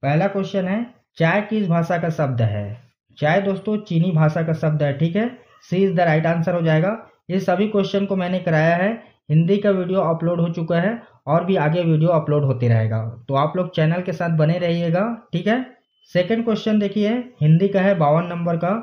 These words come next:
पवित्र में प्रयुक्त संधि का नाम है। कौन सी संधि है दोस्तों?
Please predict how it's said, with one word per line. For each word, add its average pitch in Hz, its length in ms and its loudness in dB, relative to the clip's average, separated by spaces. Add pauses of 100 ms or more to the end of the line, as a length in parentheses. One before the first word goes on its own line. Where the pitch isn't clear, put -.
(340)
पवित्र 220 440 2
में 214 220 2
प्रयुक्त 196 360 0
संधि 170 360 0
का 165 120 2
नाम 131 240 2
है। 107 140 0 (440)
कौन 180 180 0
सी 202 120 -4
संधि 196 340 0
है 196 80 2
दोस्तों? 196 400 -2